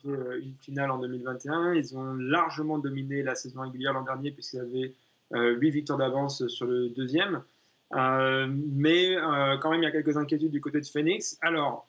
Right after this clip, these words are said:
le propriétaire, euh, Robert Sarver, l'infamous, comme on dit ici, euh, n'est plus trop dans le coin. En tout cas, il est vers la porte de sortie.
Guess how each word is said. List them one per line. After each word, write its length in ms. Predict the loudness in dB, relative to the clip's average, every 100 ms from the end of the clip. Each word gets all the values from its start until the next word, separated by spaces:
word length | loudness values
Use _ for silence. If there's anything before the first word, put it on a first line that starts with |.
| _
le 380 | 0 4 4 4
propriétaire, 680 | 0 2 2 4 2 2 -4
euh, 220 | -6 -2
Robert 300 | 0 0 0
Sarver, 320 | 0 2 2 2 -2 _ _ -2
l'infamous, 640 | 0 2 2 2 4 0
comme 120 | -2
on 80 | -2
dit 140 | 0 0
ici, 440 | 0 2 2 2 0
euh, 200 | -4 0
n'est 160 | 0
plus 380 | 0 0 2 4
trop 280 | 0 2 2
dans 80 | 2
le 80 | -2
coin. 180 | -2
En 40 | -2
tout 80 | 0
cas, 100 | 0
il 100 | 0
est 40 |
vers 140 | 0
la 120 | 0 0
porte 240 | -2 -2
de 80 | -2
sortie. 420 | -4 -2 0 0